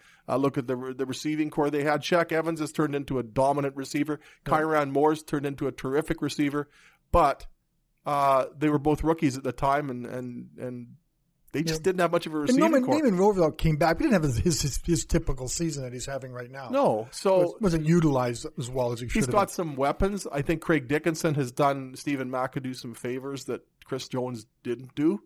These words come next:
Speaker 2: Yeah.
Speaker 1: uh, do him as far as, I think, just allowing him to, you're not saddling him with substandard personnel. Craig
Speaker 2: Yeah.
Speaker 1: Dickinson has made sure that the offense has the personnel that's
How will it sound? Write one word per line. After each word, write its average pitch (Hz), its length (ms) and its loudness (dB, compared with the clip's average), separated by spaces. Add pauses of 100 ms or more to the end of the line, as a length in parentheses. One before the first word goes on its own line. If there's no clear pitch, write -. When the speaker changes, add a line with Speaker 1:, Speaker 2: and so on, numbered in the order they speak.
Speaker 2:
Yeah. 139 160 -8 (220)
Speaker 1:
uh, 120 400 -2
do 131 220 -2
him 160 220 2
as 127 140 -6
far 127 260 2
as, 120 340 -8
I 123 140 -4
think, 127 220 -8 (160)
just 139 180 -8
allowing 123 460 -2
him 127 200 -6
to, 123 260 -6 (800)
you're 175 100 4
not 214 160 4
saddling 175 600 2
him 135 200 -2
with 147 140 -4
substandard 147 600 -2
personnel. 147 540 -4 (260)
Craig 147 200 -2
Speaker 2:
Yeah. 143 60 -8
Speaker 1:
Dickinson 147 380 -4
has 120 140 -8
made 135 200 -4
sure 147 160 -4
that 127 140 -4
the 135 140 -2
offense 131 320 0
has 131 200 -4
the 123 80 -10
personnel 127 500 -4
that's 123 260 -8